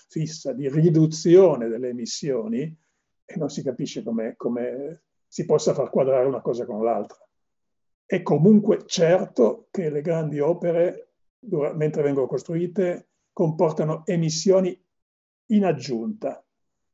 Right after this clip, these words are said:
ulteriori, eh, di C O due. E oltretutto qui vediamo che al di là dell'essere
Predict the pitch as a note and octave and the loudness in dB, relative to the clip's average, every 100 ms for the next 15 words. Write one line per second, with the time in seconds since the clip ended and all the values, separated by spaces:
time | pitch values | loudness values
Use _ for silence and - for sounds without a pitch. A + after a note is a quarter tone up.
0 | _ A3 F#3+ F#3 F3+ D3 B2+ A2+ A2+ A#2 | _ 4 6 6 4 6 4 2 0 -6
1 | G#2 _ - - F3 C#3 C3 C#3+ - C#3 | -8 _ -20 -10 -6 -6 -6 -8 -8 -6
2 | A#2 B2 A2+ A#2 _ _ _ _ _ _ | -6 -6 -8 -10 _ _ _ _ _ _
3 | _ _ - - D#3+ D3+ D3 C#3+ D#3+ D#3+ | _ _ -14 -8 -2 2 4 4 4 2
4 | E3 D#3+ F3 F3 G#3+ F3+ D3+ - C#3+ C3+ | -2 -2 -4 0 2 4 2 -2 -8 -6
5 | C#3+ A2+ B2+ D#3 - C3 B2+ A#2 B2+ C#3 | -2 -2 0 -2 -2 -2 -2 -4 -4 0
6 | E3 C#3+ B2+ D3 - C#3+ A#2+ B2+ | 0 0 -4 -6 -6 -8 -6 -8